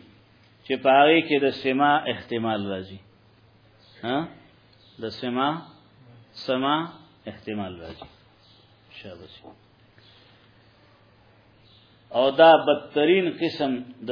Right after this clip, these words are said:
تدلیس دی او دا حرام دی. څه دی؟ حرام دی. اوس طالبانو،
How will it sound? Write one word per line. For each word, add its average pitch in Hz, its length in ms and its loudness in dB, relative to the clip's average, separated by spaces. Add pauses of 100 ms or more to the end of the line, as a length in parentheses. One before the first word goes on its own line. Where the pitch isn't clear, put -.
(120)
تدلیس 131 540 0
دی 143 80 0
او 127 100 0
دا 131 160 4 (100)
حرام 113 340 -4
دی. 87 160 -16 (1800)
څه 135 140 -10
دی؟ 151 100 -6 (1600)
حرام 95 260 -16
دی. 80 180 -20 (2750)
اوس 180 320 -2
طالبانو، 160 640 4